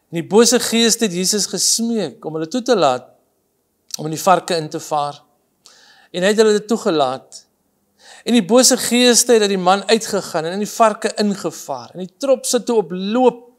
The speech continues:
teen die hang af, die see in. En die Bybel sê, en hulle het versuip. En toe die wagters sien wat gebeur het, hardloop hulle weg en gaan vertel dit in die dorp en op die plase.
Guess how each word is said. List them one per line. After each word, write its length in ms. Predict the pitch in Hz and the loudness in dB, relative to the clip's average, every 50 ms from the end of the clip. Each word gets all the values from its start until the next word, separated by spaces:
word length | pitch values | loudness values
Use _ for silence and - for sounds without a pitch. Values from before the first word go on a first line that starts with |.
| _ _ _ _ _ _ _ - | _ _ _ _ _ _ _ -4
teen 180 | - 262 254 | -2 0 2
die 140 | 254 233 190 | 2 2 2
hang 360 | 135 117 123 160 202 226 220 | 2 2 4 4 4 4 4
af, 180 | 196 170 - - | 0 0 -2 -2
die 140 | 190 196 175 | -8 -6 -4
see 480 | - - - - - 220 233 233 220 | -2 0 2 2 2 2 2 2 2
in. 300 | 185 170 135 113 110 113 _ _ _ _ _ _ _ _ _ _ _ _ _ _ - | 0 -2 -6 -8 -14 -18 _ _ _ _ _ _ _ _ _ _ _ _ _ _ -14
En 120 | 151 151 | -10 -2
die 0 | |
Bybel 300 | 147 185 202 208 220 214 | 2 2 4 4 4 2
sê, 240 | 214 - 220 214 202 | 2 0 0 0 0
en 80 | 196 | 0
hulle 160 | 175 160 160 165 | 0 2 2 0
het 160 | 165 160 - | 0 -2 -6
versuip. 480 | 165 151 - - - 135 131 - _ _ _ _ _ _ _ _ _ _ _ _ _ _ _ _ - _ _ | -8 -8 -6 -6 -6 -6 -8 -8 _ _ _ _ _ _ _ _ _ _ _ _ _ _ _ _ -20 _ _
En 80 | - 147 | -16 -8
toe 140 | 147 240 262 | -4 -2 -2
die 100 | 233 151 | 0 2
wagters 480 | 123 165 190 185 - - 247 226 - | 4 4 4 4 2 2 2 2 4
sien 160 | - 247 240 226 | 4 4 4 4
wat 160 | 214 214 - | 2 2 0
gebeur 460 | 202 165 131 120 143 196 226 233 240 | -2 -2 -2 -2 0 2 4 4 4
het, 120 | 240 175 170 156 | 4 2 4 4
hardloop 460 | 185 202 190 - 226 226 190 220 214 | 4 4 4 2 0 0 0 2 0
hulle 140 | 208 202 160 123 120 | 2 2 0 0 6
weg 220 | 165 226 220 - 220 | 6 6 6 6 0
en 80 | 208 - | -2 -2
gaan 180 | - 202 180 170 - | -4 -4 -4 -6 -6
vertel 480 | - 180 - - - 269 262 277 269 247 | -8 -8 -8 -2 0 4 4 4 4 2
dit 100 | 233 233 | 0 -2
in 60 | 214 | -4
die 160 | 160 127 - - | -4 -6 -8 -4
dorp 380 | 180 208 254 254 220 - - 175 | -2 0 2 2 0 0 -4 -10
en 80 | 170 | -12
op 80 | 170 170 | -10 -12
die 80 | 170 160 | -12 -12
plase. 640 | - 202 202 196 202 196 190 - - 165 147 | -10 -10 -8 -6 -6 -4 -4 -4 -4 -6 -6